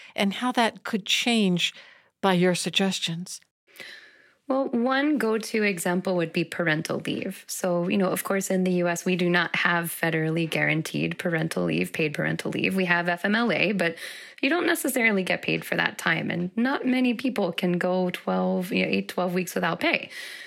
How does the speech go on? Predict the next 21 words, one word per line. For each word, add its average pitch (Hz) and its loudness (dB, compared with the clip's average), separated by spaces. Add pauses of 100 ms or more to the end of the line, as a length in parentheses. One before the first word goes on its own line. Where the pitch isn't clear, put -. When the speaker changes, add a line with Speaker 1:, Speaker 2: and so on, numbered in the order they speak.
(320)
Speaker 2:
So, 247 0
you 247 4
know, 233 0
within 294 2
some 214 0
college 196 0
campuses, 190 -2
you 208 4
may 240 4
have 359 -2
a 269 0
situation 180 0
in 175 2
which 175 0 (460)
perhaps 233 0
the 240 0
university 196 2
policy 294 0
is 185 2
that 180 -2
you 180 0